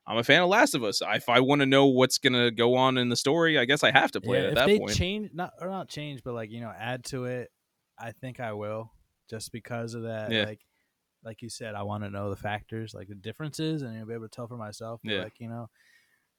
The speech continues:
Speaker 2: just say, just to be able to say for myself, like, you know, "It was absolutely shit," or just to be like, "Oh, it was fantastic. I
Speaker 1: Yeah.
Speaker 2: loved it."
Speaker 1: <laughs> Or not only that, let's say they make a Last of Us three, and whatever that happens in this remake is now going to be tied to that new game.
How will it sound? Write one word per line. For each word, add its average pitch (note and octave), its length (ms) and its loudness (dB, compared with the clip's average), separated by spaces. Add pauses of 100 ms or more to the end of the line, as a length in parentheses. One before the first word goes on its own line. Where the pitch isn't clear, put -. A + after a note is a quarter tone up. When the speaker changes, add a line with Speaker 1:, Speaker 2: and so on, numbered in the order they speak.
Speaker 2:
just - 180 -8
say, F#3+ 180 0
just G3+ 220 0
to G3+ 60 -4
be G#3 80 6
able F#3+ 100 4
to D3+ 80 -2
say F#3 120 2
for E3+ 100 -6
myself, D#3 380 -2
like, D3+ 180 -4
you E3 80 -10
know, D#3 100 -2
"It - 40 0
was D#3 120 -6 (140)
absolutely D#3 960 -8
shit," - 480 -8
or C3 180 -14
just C3+ 200 -14
to C#3+ 60 -14
be C#3 140 -10
like, C3 240 -8
"Oh, C#3+ 180 -8
it - 20 -10
was A2 240 -14
fantastic. B2+ 600 -8
I A2 40 0
Speaker 1:
Yeah. G2 100 -2
Speaker 2:
loved C3 320 -12
it." F#2+ 120 -16 (1160)
Speaker 1:
<laughs> A#2+ 380 -4
Or C#3 160 0
not E3+ 200 6
only G#3 220 4
that, G3 240 4
let's C3 220 2
say C#3+ 120 6
they C3+ 120 6
make C3+ 200 4
a C3 40 0
Last B2+ 300 4
of C3+ 80 -10
Us C3+ 120 0
three, B2 440 -2 (260)
and A2+ 640 2 (280)
whatever C3+ 360 4
that B2 100 2
happens C3 360 6
in B2+ 100 2
this A#2+ 180 -2
remake B2+ 460 2
is A2+ 200 -2
now A#2 240 4
going A2+ 280 -2
to A2 60 -6
be A2+ 120 -4
tied A2 320 4
to A#2 100 -4
that A2 200 0
new A#2 200 -2
game. G#2 300 -4